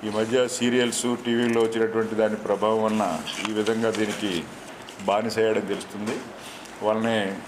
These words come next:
మన భీమడోలు సీఏ గారు ఆధ్వర్యంలో మన ఎస్డిపిఓ ఏలూరు శ్రావణ్ కుమార్ గారి యొక్క పర్యవేక్షణలో అరెస్ట్ చేయడం జరిగింది. వాళ్ళని ఈరోజు కోర్టు ముందు ప్రొడ్యూస్ చేయడం జరుగుతుంది.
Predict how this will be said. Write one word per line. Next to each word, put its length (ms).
మన 220
భీమడోలు 640
సీఏ 300
గారు 360
ఆధ్వర్యంలో 640
మన 420
ఎస్డిపిఓ 560
ఏలూరు 420
శ్రావణ్ 440
కుమార్ 300
గారి 240
యొక్క 360
పర్యవేక్షణలో 760
అరెస్ట్ 300
చేయడం 240
జరిగింది. 440
వాళ్ళని 460
ఈరోజు 340
కోర్టు 280
ముందు 220
ప్రొడ్యూస్ 460
చేయడం 200
జరుగుతుంది. 500